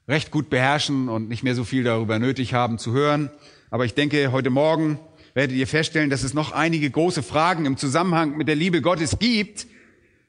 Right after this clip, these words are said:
die wir so gut verstehen müssen, wie es nur menschlich irgendwie möglich ist. Und, ähm, deshalb wollen wir uns damit beschäftigen. Wenn es irgendeine Sache gegeben hat, die Christen im Laufe der Jahrhunderte hoch gelobt haben, dann war das die Liebe Gottes.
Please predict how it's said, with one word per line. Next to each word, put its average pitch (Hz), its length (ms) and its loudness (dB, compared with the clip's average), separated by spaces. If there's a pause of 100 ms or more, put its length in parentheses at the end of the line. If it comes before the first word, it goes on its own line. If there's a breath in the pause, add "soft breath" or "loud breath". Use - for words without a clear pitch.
die 123 120 -4
wir 131 120 2
so 139 180 0
gut 131 220 0
verstehen 143 440 0
müssen, 139 320 0
wie 143 140 2
es 139 140 -2
nur 139 180 2
menschlich 131 500 -2
irgendwie 131 300 0
möglich 123 360 0
ist. 131 340 -2
Und, 104 240 -10 (720 soft breath)
ähm, 104 300 -6 (100)
deshalb 110 260 -2
wollen 113 160 0
wir 107 60 -2
uns 101 100 -6
damit 110 200 -4
beschäftigen. 107 600 -2 (180)
Wenn 139 140 -2
es 143 60 -2
irgendeine 233 480 2
Sache 165 480 2
gegeben 175 440 2
hat, 170 240 2 (200 loud breath)
die 165 80 2
Christen 202 340 0
im 175 100 2
Laufe 202 400 2
der 156 140 2
Jahrhunderte 170 460 2
hoch 160 260 2 (200 loud breath)
gelobt 170 360 2
haben, 131 380 2 (380 loud breath)
dann 165 280 2
war 143 160 4
das 147 200 0
die 151 100 0
Liebe 123 260 0
Gottes. 127 640 -2